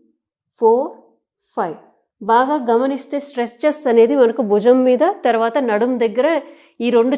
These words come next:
చోట్ల ఈ ఎక్సర్సైజ్ ద్వారా స్ట్రెచ్ అవుతుందన్నమాట. ఇది కాకుండా థర్డ్ వన్, థర్డ్ వన్ వచ్చి ట్విస్టింగ్ అనమాట. ఈ ట్విస్ట్ చేసినప్పుడు మనకు బ్యాక్, స్పైన్ and then షోల్డర్, ఈ రెండు కూడా మనకు స్-, స్ట్రెస్ ఫీల్ అవుతుంది.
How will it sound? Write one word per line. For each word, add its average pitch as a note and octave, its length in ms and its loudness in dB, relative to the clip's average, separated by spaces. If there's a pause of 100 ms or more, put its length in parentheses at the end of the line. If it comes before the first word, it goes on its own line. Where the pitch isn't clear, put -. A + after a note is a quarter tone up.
చోట్ల C4+ 220 -2
ఈ B3 240 0
ఎక్సర్సైజ్ A#3 560 -4
ద్వారా A3+ 480 -4
స్ట్రెచ్ A#3 400 -6
అవుతుందన్నమాట. D#3 640 -10 (540)
ఇది A#3 160 -4
కాకుండా B3 480 -2 (360)
థర్డ్ G#3+ 240 0
వన్, E3 160 -10 (420)
థర్డ్ C4+ 240 2
వన్ B3+ 200 0
వచ్చి B3 240 -2 (180)
ట్విస్టింగ్ A#3 480 -2
అనమాట. E3 360 -14 (520)
ఈ A#3 40 -4
ట్విస్ట్ C4+ 380 0
చేసినప్పుడు C4 640 2
మనకు A#3 260 0
బ్యాక్, G#3 640 0
స్పైన్ B3+ 560 2
and D#4 240 4
then D#4 160 4 (540)
షోల్డర్, G#3 460 2
ఈ A3+ 160 0
రెండు B3+ 320 4
కూడా C#4 380 0
మనకు C4 340 0
స్-, F4 120 -12 (220)
స్ట్రెస్ B3+ 340 -4 (240)
ఫీల్ A3+ 180 -4
అవుతుంది. F3 380 -6